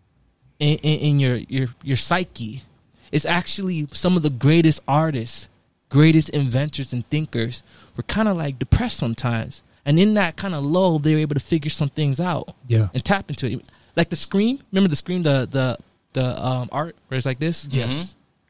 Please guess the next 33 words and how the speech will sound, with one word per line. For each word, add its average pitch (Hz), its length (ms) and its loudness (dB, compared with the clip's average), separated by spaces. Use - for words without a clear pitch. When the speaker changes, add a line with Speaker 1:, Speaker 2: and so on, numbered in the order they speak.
Speaker 1:
That 208 340 -2
is, - 280 4
<laughs> - 280 -4
that 190 280 -4
is, 175 180 -4
like, 160 180 -2
anxiety. 170 640 -6
Like, 156 180 -2
that 226 340 -2
was, 190 240 2
Speaker 2:
Ernest 135 200 4
Speaker 1:
that's 180 200 4
Speaker 2:
Hemingway, 160 540 6
all 139 160 4
these 151 220 6
so-called 160 680 10
greats 165 460 8
in 151 180 0
all 165 240 10
these 160 220 10
different 156 340 6
realms, 151 360 4
they 143 120 6
had 127 260 8
something 156 440 6
going 139 300 10
on 131 320 8
with 120 180 0
them. 117 180 2
Beethoven 127 540 6
had 120 180 2
something 147 480 2
going, 135 280 4